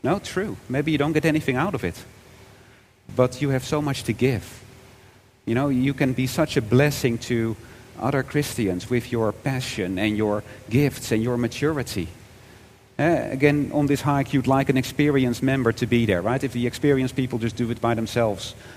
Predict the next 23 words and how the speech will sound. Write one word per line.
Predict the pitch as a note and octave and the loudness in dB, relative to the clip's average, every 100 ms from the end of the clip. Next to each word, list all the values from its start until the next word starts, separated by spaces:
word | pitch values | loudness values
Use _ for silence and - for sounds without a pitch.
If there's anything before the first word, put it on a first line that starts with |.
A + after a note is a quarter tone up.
| - - - - | -20 -20 -12 0
and | A#2+ | 2
the | A2+ | 2
new | B2 C3 B2+ | 0 0 0
people | C3+ A#2 A#2+ A2 G#2+ - - - G#2+ | -2 -2 0 0 -2 -6 -18 -10 0
do | B2 | 2
it | A#2 | 2
on | A2+ | 2
their | G#2 G2+ | 2 2
own, | A2+ E2+ | 0 0
that, | A2 - | -4 -2
that | B2+ | -4
wouldn't | C3 C#3 A2 | -2 -2 -2
work. | A#2 F#2+ - - - - - - - - - - | -4 -6 -10 -18 -20 -20 -20 -20 -20 -20 -10 -6
Uh, | C#3 A2 G2+ C#3 | -6 -6 -8 0
we | D#3+ | 2
can | E3 | 2
help | D#3+ F#3 - | 2 0 -2
others. | E3+ G3+ A2+ - - - - - - - - - - _ _ - | -2 -2 -6 -8 -14 -20 -20 -20 -20 -20 -20 -20 -20 _ _ -14
Uh, | - - B2+ | -10 -4 2
that's | D#3 D#3 | 2 2
a | C3 | -2
great | B2 D3 D3 | 0 0 0
thing. | - D3+ B2+ | -4 -6 -6